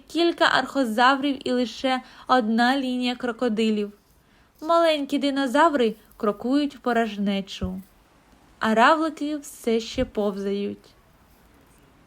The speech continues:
Настає юрський період.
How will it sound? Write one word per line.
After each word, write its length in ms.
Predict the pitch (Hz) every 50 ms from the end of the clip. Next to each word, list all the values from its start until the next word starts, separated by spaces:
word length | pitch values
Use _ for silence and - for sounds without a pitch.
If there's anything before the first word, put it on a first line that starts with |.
| _ _ _ _ _ _ -
Настає 840 | 247 262 277 277 277 - - 294 294 285 269 254 285 339 370 359 370 - - - -
юрський 680 | 254 240 240 285 330 349 339 311 311 - - 302 302
період. 600 | 294 - - 269 262 247 247 240 233 220 196 196